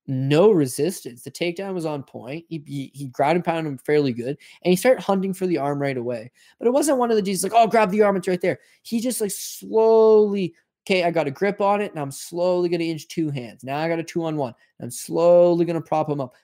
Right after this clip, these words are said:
I'm slowly gonna step over." And as soon as he stepped over, if you've ever been to jiu-jitsu,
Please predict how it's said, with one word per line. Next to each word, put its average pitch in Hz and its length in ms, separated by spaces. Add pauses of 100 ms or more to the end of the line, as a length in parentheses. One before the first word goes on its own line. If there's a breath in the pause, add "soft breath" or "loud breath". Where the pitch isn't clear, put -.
I'm 139 80
slowly 185 640
gonna 170 140
step - 320
over." 143 180
And 139 80
as 139 120
soon 247 240
as 214 120
he 208 100
stepped 180 380
over, 147 400 (840)
if 131 120
you've 151 160
ever 196 140
been 175 160
to 160 80
jiu-jitsu, 123 560